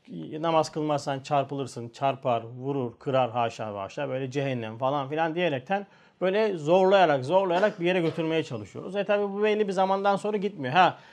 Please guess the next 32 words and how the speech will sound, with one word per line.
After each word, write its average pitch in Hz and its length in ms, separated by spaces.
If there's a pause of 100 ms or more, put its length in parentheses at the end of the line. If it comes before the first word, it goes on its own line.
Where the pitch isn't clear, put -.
(160)
belki 180 260
yaş 175 160
itibariyle 170 640
taklit 175 360
üzerine 165 300
giden 160 240
insanlar, 160 520
tahrip 147 400
az 160 140
olan 156 340
insanlarda 156 640
bu 156 220 (240)
karşılığı 160 520
olur. 165 220
Mesela 131 500 (480)
dedelerimiz, 139 600
ninelerimiz, 131 640
işte 117 280
daha 135 180
yaşlı 127 360
insanlar, 123 500 (260)
sosyal 143 420
medyanın, 131 520
felsefenin, 131 760
ondan 127 300
sonra 131 280
tahribatın 139 540
uğramamış 147 400
insanlarda 147 560
bu 160 100
fayda 160 360
gösteriyor. 139 600